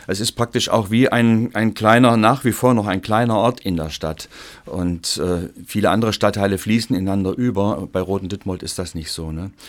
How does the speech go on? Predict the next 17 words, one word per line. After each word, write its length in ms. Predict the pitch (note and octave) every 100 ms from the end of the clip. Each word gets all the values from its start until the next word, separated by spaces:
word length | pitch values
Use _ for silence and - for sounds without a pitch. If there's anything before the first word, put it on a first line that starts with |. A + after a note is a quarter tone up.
| - - -
Aber 300 | - F#2+ G2
es 100 | E2+
ist 160 | G#2 -
praktisch 380 | - G#2 G2+ -
gewachsen 540 | A2 F#2 - - C#3
mit, 440 | A2 F#2+ - - -
äh, 160 | F#2+
der 140 | F#2 C#2+
Eisenbahn, 520 | G2+ B2+ C3 B2+ B2+
dann 180 | A2 G2+
mit 140 | F#2
Henschel, 560 | F#2+ G2+ B2+ B2+ B2+ B2
mit 320 | G2+ F#2 -
Wegmann, 580 | G2+ A#2+ B2 A#2+ A#2+ A#2+ - - - -
mit 120 | G2
der 80 | F#2
Jutefabrik. 880 | G#2 B2+ B2 A2+ G#2+ G#2 G#2 -